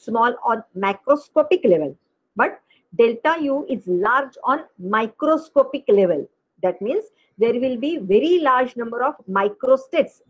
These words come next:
in the interval delta U. Okay, now how to write the equations? So let's come to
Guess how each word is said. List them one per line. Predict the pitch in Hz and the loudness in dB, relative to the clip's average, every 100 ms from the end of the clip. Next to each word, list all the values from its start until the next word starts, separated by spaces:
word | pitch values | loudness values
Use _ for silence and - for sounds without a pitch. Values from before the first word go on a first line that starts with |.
| - | -4
in | 247 254 | -2 -2
the | 302 | -2
interval | 208 196 214 220 262 466 - - | -4 -4 -4 -2 0 0 -4 -6
delta | 185 202 202 233 381 - | 2 2 2 0 0 -4
U. | - 214 147 _ _ _ _ _ _ | -2 -2 -2 _ _ _ _ _ _
Okay, | 208 370 415 _ _ _ | -6 -4 -4 _ _ _
now | 254 370 | -2 0
how | 349 349 | 0 0
to | 381 | 2
write | 339 202 208 - | 2 4 2 -2
the | 226 330 - _ _ | -2 -2 -4 _ _
equations? | - - 220 214 185 - - - | -14 0 0 2 0 -2 -8 -20
So | _ 262 | _ 2
let's | 277 277 - | 2 0 -4
come | 214 214 | -4 -2
to | 370 466 | -2 -4